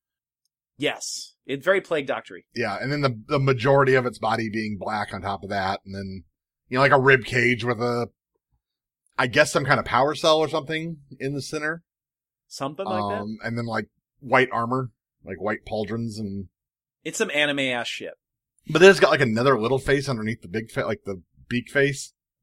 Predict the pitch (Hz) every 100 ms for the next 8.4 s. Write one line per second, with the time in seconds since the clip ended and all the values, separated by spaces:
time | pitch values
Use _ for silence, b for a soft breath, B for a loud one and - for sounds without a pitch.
0 | _ _ 285 440 554 480 _ _ _ _
1 | _ 285 269 285 480 _ _ 170 156 156
2 | 151 135 - - - _ _ _ _ _
3 | 135 156 147 143 139 135 175 180 175 180
4 | 139 - 156 135 123 107 - 85 76 -
5 | - 151 180 - 165 220 220 202 190 165
6 | 143 127 120 104 92 - _ _ 143 143
7 | 143 143 127 147 143 143 139 - 135 127
8 | 113 - -